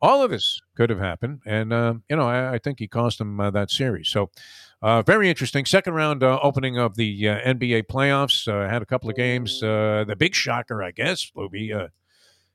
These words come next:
every single expert, and, and with good reason. Now, you talk about, uh, sound logic and, uh, analytical genius. How could you see Milwaukee beating the Boston Celtics the way the two teams were playing when Milwaukee was gonna have to go without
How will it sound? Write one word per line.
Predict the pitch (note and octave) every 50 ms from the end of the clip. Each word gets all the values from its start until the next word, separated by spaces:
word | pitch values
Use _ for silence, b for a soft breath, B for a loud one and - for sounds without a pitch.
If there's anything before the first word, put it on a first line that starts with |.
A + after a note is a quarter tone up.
| _ _ -
every | B2+ F3 G3 F3+ C#3 -
single | - - - E3 F#3 D3+ A2 G#2+ - -
expert, | C3 D#3 - - - - F2+ F2 - _ _ _ -
and, | - A2 A#2+ B2 -
and | B2+ B2 A2+
with | A2+ G2
good | - D#3 G#3 A3
reason. | D#3+ F#3 B3+ C4+ B3 - - F2+ - _ _ -
Now, | G2 G2+
you | G2+ G#2 A#2
talk | - E3+ E3 D3+ B2+
about, | C#3+ C#3 C3+ C3 B2+ B2 - -
uh, | A#2+ G#2+ G#2 G2+ G2+
sound | F#2+ - - C3+ C#3 D#3 D#3 D3 C3
logic | C3+ C3+ D3+ E3+ D#3 F#3 F#3 E3+ - _ -
and, | G#2 G2 F#2+ F#2+ F#2+ F2+ F#2 F#2+
uh, | F#2+
analytical | G2 G2 G2+ G#2+ A#2+ C3 C3 C3+ C3 C#3 D3 C#3+ - - B2+ A2+
genius. | - - C3+ D#3 E3+ F3 F#3 E3+ - - - - - b b b b b b b b b b b b b b _ _ _ -
How | - B2+ F3
could | G#3 - A3+ G3+ G3
you | F#3+
see | D3 - - G3 G3+ G3
Milwaukee | E3 D3 C#3 C#3+ D#3+ F#3+ G3+ - - A#2 G#2 G2
beating | F#2+ - G2+ - C#3+ E3 D#3+ D3+ C3+
the | A#2
Boston | - A#2 C3+ E3 E3+ - - D3
Celtics | A#2+ - - D3+ D#3+ D#3+ - - E2+ - - -
the | - G2+
way | A2 B2 B2
the | A#2 A2
two | - - D3
teams | C#3+ - C#3+ C#3 C#3+ C3+ -
were | A#2+ G2+
playing | - - C#3 D3 D3 B2 G#2+ G#2 G2+ G2 G2+ A2+
when | G#2+ G2+ A2 A2 A2 A2 A2 G#2+
Milwaukee | G#2 G#2+ A#2 C3 D3 C#3 - C3
was | A2+ G2+
gonna | G2+ A#2 A2 G#2+
have | B2 C3 -
to | - G#2
go | F#2 C#3+ C#3+ C3+
without | B2 A#2 A2 A2+ A2+ A2+ A2